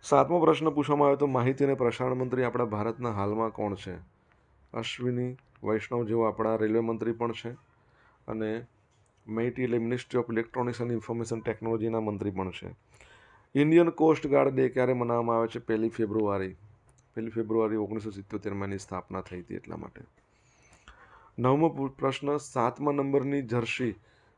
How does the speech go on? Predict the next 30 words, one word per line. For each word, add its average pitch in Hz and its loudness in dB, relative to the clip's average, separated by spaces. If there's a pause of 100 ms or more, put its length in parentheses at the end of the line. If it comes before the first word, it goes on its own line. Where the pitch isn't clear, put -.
(140)
મહેન્દ્રસિંહ 123 -2
ધોનીની, 107 -2 (220)
જે 101 -4
પણ 117 -2
રિટાયર્ડ 104 -2
કરવામાં 98 -4
આવી 95 -6
હતી, 98 -12
તો - -18
એ 92 -12
પણ 92 -10
યાદ 85 -8
રાખજો. - -14 (1400)
હવે 139 8
મિત્રો 156 6
જોઈશું 143 6
ગઈકાલના 135 6
કરંટ 139 2
અફેરમાંથી 135 2
પૂછેલા 131 0
કેટલાક 120 0
ઇમ્પોર્ટન્ટ 127 2
પ્રશ્નો, 120 2
જેના 127 4
જવાબો 117 6
તમારે 120 4
કમેન્ટમાં 117 2
લખવાના 117 2
છે. 123 -4
પહેલો, 110 0